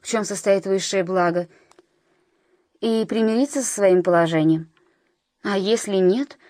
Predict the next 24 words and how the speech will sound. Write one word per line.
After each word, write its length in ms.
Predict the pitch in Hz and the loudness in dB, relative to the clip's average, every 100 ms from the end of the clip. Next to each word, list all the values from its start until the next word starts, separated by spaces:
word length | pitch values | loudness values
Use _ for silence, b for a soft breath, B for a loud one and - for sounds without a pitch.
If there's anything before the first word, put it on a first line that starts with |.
| b b b b | b b b b
то 220 | - 262 | 2 2
месячная 560 | 269 320 320 311 269 240 | 6 4 4 0 0 2
отсрочка 540 | 220 - 269 311 - | 0 0 0 0 0
давала 300 | 233 233 311 | 2 4 4
владельцам 520 | 294 285 277 269 254 233 | 4 4 2 -2 -4 -6
фирмы 560 | - 302 302 302 - | -2 0 2 2 0
возможность 640 | - 220 214 226 254 277 - | -4 -4 0 0 0 -2 -4
посоветоваться 600 | 247 247 262 262 269 269 | -2 0 0 0 -4 -4
с 120 | - | -2
юристами 680 | 269 302 330 - - 320 b b b b b b | 2 4 2 0 -2 -4 b b b b b b
и 260 | 208 220 | -2 -2
провести 520 | 220 220 226 220 - 208 | 0 -2 -2 -4 -2 2
увольнение 720 | 196 196 220 294 269 175 160 B B B | 4 4 4 2 4 2 2 B B B
с 100 | - | -4
наименьшими 600 | 226 262 320 311 208 202 | 0 4 4 4 -2 -4
материальными 640 | 202 214 220 247 214 185 | -4 -2 0 0 2 2
и 60 | 185 | 2
моральными 460 | 185 196 185 180 | 2 2 2 0
потерями. 640 | 175 180 - 147 147 156 - _ _ _ _ _ _ _ _ _ _ _ _ _ _ | 0 -4 -4 -6 -6 -10 -16 _ _ _ _ _ _ _ _ _ _ _ _ _ _
«Уволить 640 | 180 180 151 165 254 175 170 | -4 -4 -2 0 0 -2 -4
вас?» 480 | 170 247 339 - - b b b b b b b | -4 -2 -2 -4 -14 b b b b b b b
Оба 240 | 196 185 | -4 -2
старших 480 | 190 196 185 - 175 | -4 -2 -2 -2 -4
партнера 540 | 180 170 185 254 294 | -2 -2 -2 -2 -2